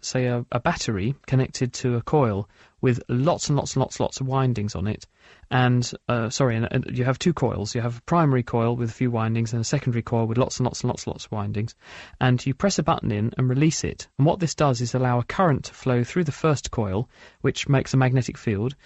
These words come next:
and this induces current via a magnetic field in the second coil. You then release the button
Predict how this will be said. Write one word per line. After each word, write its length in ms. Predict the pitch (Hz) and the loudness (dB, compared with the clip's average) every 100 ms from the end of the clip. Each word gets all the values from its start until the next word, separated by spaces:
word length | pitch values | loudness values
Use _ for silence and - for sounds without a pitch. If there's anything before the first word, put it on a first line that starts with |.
| - - - | -20 -12 -2
and 180 | 120 | 2
this 220 | 147 170 143 | 2 2 2
induces 600 | 131 - 180 - 135 120 | 2 2 2 2 0 0
current 460 | - 131 117 - - _ _ _ | 0 0 0 -4 -14 _ _ _
via 280 | 139 123 123 | 0 2 2
a 40 | 120 | 2
magnetic 460 | 127 147 139 - | 2 0 0 -2
field 260 | - 120 117 | -2 -2 0
in 100 | 120 | -2
the 60 | 120 | 0
second 360 | - - 127 | 0 0 -2
coil. 340 | - 107 113 - - _ - | 0 0 0 -4 -18 _ 0
You 140 | 139 | 2
then 340 | 135 135 135 - _ _ _ | 4 4 2 -2 _ _ _
release 360 | 139 175 208 - | 2 4 2 -2
the 100 | 127 | -2
button 400 | 113 - 120 | -2 -2 -2